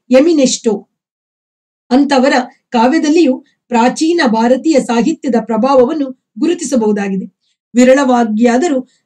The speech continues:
ಭಾರತೀಯ ಜೀವನ ದರ್ಶನಗಳ ಹಿರಿಮೆ ಗರಿಮೆಯನ್ನು ರೊಮೇನಿಯನ್ ಜನತೆಗೆ ಪರಿಚಯ ಮಾಡಿಕೊಳ್ಳುವ ಪ್ರಯತ್ನಗಳು ನಡೆದಿವೆ. ಇವೆಲ್ಲವುಗಳ, ಇವೆಲ್ಲವುದರ ಫಲವಾಗಿ ಡೆಮೆಟ್ರಿಯನ್ ಭಾರತದತ್ತ ಮುಖ ಮಾಡಿದರು. ಒಡನೆಯೇ ಮಾರು ಹೋದರು.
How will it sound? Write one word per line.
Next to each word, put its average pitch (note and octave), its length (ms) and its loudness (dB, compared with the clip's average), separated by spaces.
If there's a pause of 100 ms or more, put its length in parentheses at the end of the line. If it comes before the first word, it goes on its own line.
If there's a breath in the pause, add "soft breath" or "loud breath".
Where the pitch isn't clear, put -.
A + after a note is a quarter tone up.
(140)
ಭಾರತೀಯ D#4+ 520 0
ಜೀವನ C4 360 0 (100)
ದರ್ಶನಗಳ D4 560 -2
ಹಿರಿಮೆ C#4 280 -2
ಗರಿಮೆಯನ್ನು C#4 680 -2 (220)
ರೊಮೇನಿಯನ್ D#4 520 2
ಜನತೆಗೆ B3+ 480 0
ಪರಿಚಯ C4 320 -2
ಮಾಡಿಕೊಳ್ಳುವ B3+ 480 0
ಪ್ರಯತ್ನಗಳು B3+ 580 -6
ನಡೆದಿವೆ. G#3 680 -6 (140)
ಇವೆಲ್ಲವುಗಳ, D#4 680 2 (560)
ಇವೆಲ್ಲವುದರ C#4+ 540 2 (480)
ಫಲವಾಗಿ B3+ 800 -2
ಡೆಮೆಟ್ರಿಯನ್ A#3+ 520 0
ಭಾರತದತ್ತ B3 580 -4
ಮುಖ A#3+ 180 0
ಮಾಡಿದರು. G3+ 540 -6 (260)
ಒಡನೆಯೇ A3 600 -2
ಮಾರು G#3+ 320 -2
ಹೋದರು. F#3 420 -6